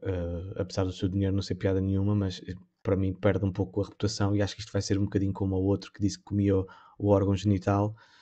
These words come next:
hum, e daqui a nada di-, o pessoal começa a ignorá-lo e, e pronto, e ele cai um bocadinho no ridículo e, e pronto,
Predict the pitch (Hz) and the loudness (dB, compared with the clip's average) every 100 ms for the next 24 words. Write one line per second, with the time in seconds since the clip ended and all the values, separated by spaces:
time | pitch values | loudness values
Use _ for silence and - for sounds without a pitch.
0 | - - 107 107 101 101 101 120 110 107 | -20 -4 2 4 4 4 2 2 2 4
1 | 107 104 104 110 110 - 110 95 - - | 6 6 4 2 0 0 -6 -8 -12 -8
2 | - 101 107 101 104 101 104 101 101 104 | -4 2 2 4 4 4 4 4 4 4
3 | 98 92 90 98 - 95 92 90 - 95 | 2 0 -2 -4 -6 -6 -6 -10 -6 -4
4 | 90 98 95 92 95 95 90 95 95 - | -2 -2 0 0 0 0 0 0 0 -4
5 | - 104 113 107 - - _ | -12 -10 -10 -12 -16 -20 _